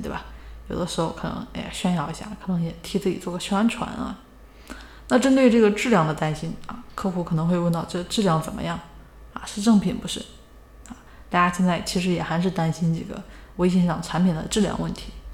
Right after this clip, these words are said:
那一般听到这个话，大多数都会说：这个，“肯定，对吧？我们的产品绝对是正品啊，或者说我们产品不会有质量问题的，都是大厂家的一个东西。”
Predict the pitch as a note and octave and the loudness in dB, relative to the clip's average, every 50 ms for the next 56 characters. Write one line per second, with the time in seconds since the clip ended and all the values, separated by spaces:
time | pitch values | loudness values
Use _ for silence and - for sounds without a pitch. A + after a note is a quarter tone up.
0 | - - - - - - - - A3+ A#3 G#3 A#3+ A#3+ A#3 - - A#3+ B3 A3+ G#3+ | -14 -14 -14 -16 -16 -8 0 4 4 6 8 8 8 8 8 10 10 10 10 8
1 | G#3+ - A3+ F#3+ E3 D#3 E3+ D#3+ E3 - - - - - - - G#3 G#3 G3 G#3 | 6 2 2 2 2 2 2 -2 -2 -4 -10 -12 -14 -8 2 6 6 6 8 6
2 | G#3 G#3 G#3 F#3+ F3 - F#3 F3 E3+ E3 D#3 - - - - - - - - - | 6 6 4 4 4 4 2 2 0 0 -2 -2 -6 -6 -6 -6 -6 -8 -8 -10
3 | - - - - - - - - - - - - - - - - - - - - | -10 -12 -12 -12 -12 -12 -12 -12 -12 -12 -12 -12 -12 -12 -12 -12 -12 -12 -10 -6
4 | - - F3 D#3+ G3 A#3+ G#3+ - - A3 A#3 A3 - - - - - - - - | 2 4 4 6 6 4 2 2 4 6 6 6 6 2 -8 -10 -12 -12 -10 -4
5 | - F#3 G3+ A3 G#3+ - - F3 G3+ G#3+ G3+ F3 - F3+ F3+ G3+ A3 G#3 - G3+ | 0 2 2 2 2 2 2 6 8 8 8 8 6 4 4 4 4 4 2 -2
6 | - A3+ G#3+ F#3 - - - - - - - - - - - - - - - A3+ | 0 0 0 0 -2 -4 -8 -8 -8 -8 -8 -8 -8 -6 -4 -4 -4 -2 0 0
7 | F3+ F3 - - F#3+ F3+ E3+ E3+ E3+ F3 - - F3 F#3+ G#3 G3 E3+ E3 E3+ G3+ | 0 0 0 0 0 0 2 0 0 -2 0 0 4 4 4 4 4 2 2 2
8 | G#3+ F3+ - - - - G#3 F#3 D#3+ D3+ E3+ E3 E3+ E3 - - - - - - | 4 4 2 0 0 0 2 2 2 2 0 0 -2 -2 -4 -6 -8 -8 -8 -10
9 | - - - - - - - - A3+ G#3+ G#3 F#3+ G3+ - G#3 G#3 - - - - | -12 -12 -12 -12 -12 -10 -6 -2 0 2 2 2 4 2 2 2 0 -4 -4 -4
10 | - F3+ D#3+ D#3 E3 E3 - - - - - - F3 E3+ E3 E3+ - - - | -4 -4 -4 -4 -4 -6 -6 -6 -6 -6 -6 -6 -4 -4 -4 -4 -6 -6 -10